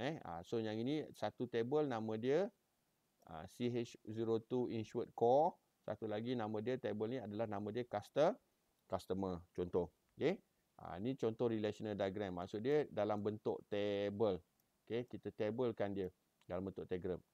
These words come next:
Okey, tapi kalau kita nampak perkataan satu lagi, sebab dia dekat-dekat. Tadi apa dia? Rela-, eh, relationship.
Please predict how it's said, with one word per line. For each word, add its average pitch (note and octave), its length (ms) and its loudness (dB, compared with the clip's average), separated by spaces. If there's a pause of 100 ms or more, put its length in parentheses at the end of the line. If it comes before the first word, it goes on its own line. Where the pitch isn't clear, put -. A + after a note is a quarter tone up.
(120)
Okey, G2+ 180 0 (240)
tapi A2 240 0
kalau G3 240 8
kita G3 240 2
nampak G3+ 360 4
perkataan D3+ 440 4
satu F#3 240 6
lagi, C3+ 240 4
sebab C#3 220 4
dia F3 100 8
dekat-dekat. E3 480 4 (680)
Tadi C#3 240 6
apa D3+ 160 6
dia? G3 240 6 (160)
Rela-, E3 800 4 (2000)
eh, D#3 160 2
relationship. C#3 800 4